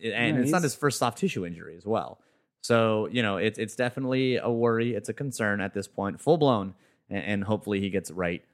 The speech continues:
Speaker 1: soon. So that wraps up the things we think for the, the Carolina game, and it wraps up our spotlight players as well. So we're gonna move into our next and final segment, which is what to watch in the game against Seattle.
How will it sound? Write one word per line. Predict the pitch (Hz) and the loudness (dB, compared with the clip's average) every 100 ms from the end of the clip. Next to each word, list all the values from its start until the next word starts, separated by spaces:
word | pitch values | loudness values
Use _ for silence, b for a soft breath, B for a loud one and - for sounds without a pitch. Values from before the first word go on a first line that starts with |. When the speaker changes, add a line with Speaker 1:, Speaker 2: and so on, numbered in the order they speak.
| _ | _
Speaker 1:
soon. | - 101 90 82 - _ _ _ - | -6 -2 -2 -4 -14 _ _ _ -2
So | - 135 131 120 95 | 4 6 6 2 0
that | 123 156 | 0 2
wraps | 147 135 - | 2 2 0
up | 131 113 | -2 0
the | 113 | -2
things | 131 120 | 0 0
we | 120 | -2
think | 113 107 - | -2 -4 -6
for | - 110 104 101 98 | -2 2 2 0 -2
the, | 101 98 98 92 b b b | -4 -2 -2 -4 b b b
the | 104 101 92 - | 0 2 0 -4
Carolina | - 117 107 104 | 0 2 2 0
game, | 101 98 101 110 | -2 -2 -4 -2
and | 110 | -2
it | 95 | 0
wraps | 98 92 | -2 -4
up | 95 | -6
our | 92 | -6
spotlight | - 90 82 - | -6 -4 -4 -6
players | 101 92 87 | -4 -2 -4
as | 82 | -4
well. | 95 110 98 - b b b | 2 4 2 -2 b b b
So | - 127 123 | 2 4 4
we're | 113 185 | 4 2
gonna | 214 | 2
move | 170 156 131 | 2 0 0
into | 123 127 110 127 117 110 107 - | 0 0 0 2 4 2 0 0
our | 104 101 101 - _ | 2 2 0 -4 _
next | 101 117 127 - - | -2 0 0 -4 -8
and | 101 92 | -8 -4
final | - 104 98 | -2 -2 -2
segment, | - 92 85 | -4 -6 -6
which | 92 | -4
is | 95 90 | -6 -2
what | 110 - | -4 -2
to | 135 | -2
watch | 113 101 95 - - b b - | 0 0 -2 -6 -10 b b -2
in | 101 98 - | 0 -2 -4
the | 101 | -4
game | 92 95 92 92 | -2 -2 -2 -4
against | 95 90 90 - - | -6 -4 -4 -6 -10
Seattle. | - 98 85 82 71 - | -8 -6 -4 -6 -8 -12